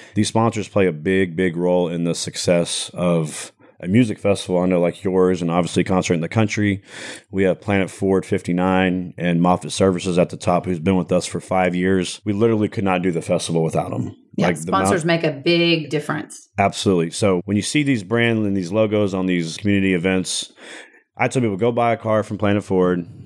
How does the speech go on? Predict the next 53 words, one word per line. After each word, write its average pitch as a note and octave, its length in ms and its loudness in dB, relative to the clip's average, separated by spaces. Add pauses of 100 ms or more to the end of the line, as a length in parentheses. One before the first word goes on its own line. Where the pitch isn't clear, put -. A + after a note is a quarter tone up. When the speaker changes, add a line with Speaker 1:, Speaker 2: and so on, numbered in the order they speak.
(120)
Speaker 1:
You F2+ 80 -2
know, F#2 120 4
if F2 120 -4
you G2 60 0
need G2+ 180 0
fueling G2+ 300 2
services. F#2+ 880 -2
Speaker 2:
At A#3 120 0
least G#4+ 240 0
give G3+ 140 0
'em E3+ 100 2
a E3 60 0
shot, F#3 380 0
right? F3 320 2
Speaker 1:
Yeah, G2 140 -8
exa-, D#3 340 2
Speaker 2:
You A#3 60 0
know, B3+ 80 0
just B2 200 2
Speaker 1:
exactly. - 180 -2
Speaker 2:
think C4+ 180 0
about A#3 260 0
the - 80 -2
people G3+ 300 -2
that F#3 120 2
are F3 60 2
giving E3 320 2
back. - 480 -4
Speaker 1:
Yeah, F#2+ 180 0
and G#2 200 -4
they, B2 180 2
and A2 180 -2
Planet A#2 220 -2
Ford, G2+ 340 0
they F#2+ 140 0
have F2 360 -2 (140)
a E2+ 100 -2
big E2 200 2
heart. D#2+ 260 0 (100)
They A#2+ 160 2
help C3+ 160 2
more A#2 180 0
than A2 100 0
just F#2 160 -6
Boots F#2 200 2
for E2+ 100 -2
Troops. D#2+ 380 0
They F2+ 80 0
help F2+ 200 0
all F2+ 200 2
over E2+ 240 0
the D#2+ 100 -4
community. D#2 560 0